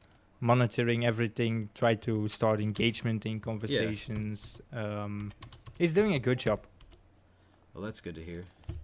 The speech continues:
Speaker 1: He's, uh, doing a really good job.
Speaker 2: Sorry, I was just signing into this so I can get into this Facebook group you just sent me. Uh, man, what do you think about,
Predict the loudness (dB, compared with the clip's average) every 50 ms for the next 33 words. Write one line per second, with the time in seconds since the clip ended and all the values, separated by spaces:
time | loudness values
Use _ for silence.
0 | -14 -18 _ _ -20 -20 -20 -20 -20 -20 -20 -16 -14 -12 -8 -6 -6 -6 -4 -4
1 | -2 -2 0 0 -2 -2 -4 -4 -4 -4 -2 -2 -2 0 0 0 0 -2 -2 -2
2 | -4 -4 -4 -6 -6 -6 -6 -6 -8 -14 -20 -20 -20 _ _ _ _ _ _ _
3 | -18 -18 -14 -10 -8 -8 -6 -6 -6 -8 -8 -8 -8 -8 -6 -4 -2 -2 -2 -4
4 | -4 -8 -10 -10 -10 -10 -10 -10 -10 -12 -14 -16 -18 -18 -14 -12 -12 -12 -12 -14
5 | -14 -12 -12 -10 -10 -12 -12 -12 -14 -14 -12 -12 -12 -12 -14 -14 -16 -16 -14 -14
6 | -14 -14 -14 -14 -14 -14 -14 -14 -14 -12 -12 -14 -14 -16 _ _ -20 -20 -20 -20
7 | -20 _ _ _ _ _ _ -12 -8 -6 -6 -6 -6 -8 -10 -12 -14 -18 -20 _
8 | -20 _ _ _ _ _ _ _ -20 -20 -20 -20 -20 _ _ _ _ _ _ _
9 | _ _ _ _ _ _ _ _ _ _ _ _ _ -12 -10 -8 -8 -6 -6 -4
10 | -2 -2 -2 -2 -2 -4 -4 -8 -8 -8 -6 -4 -4 -4 -4 -4 -8